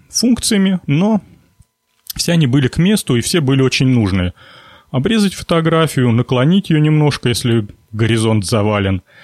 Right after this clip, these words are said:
э, чуть-чуть подстроить цвет, контрастность. Ну, в общем, стандартные фильтры, стандартные инструменты, которые, в общем-то,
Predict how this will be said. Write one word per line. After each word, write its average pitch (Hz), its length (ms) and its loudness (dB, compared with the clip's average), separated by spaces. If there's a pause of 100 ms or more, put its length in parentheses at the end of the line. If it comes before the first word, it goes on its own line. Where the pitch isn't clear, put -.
(680)
э, 131 380 -12
чуть-чуть - 380 -2
подстроить 123 880 0
цвет, 180 360 -2
контрастность. 143 640 -2
Ну, 226 80 2
в 233 40 2
общем, 147 200 0
стандартные 127 680 0
фильтры, 156 480 -2
стандартные 113 640 0
инструменты, 117 640 0
которые, 113 460 -2
в 98 60 0
общем-то, 101 580 -4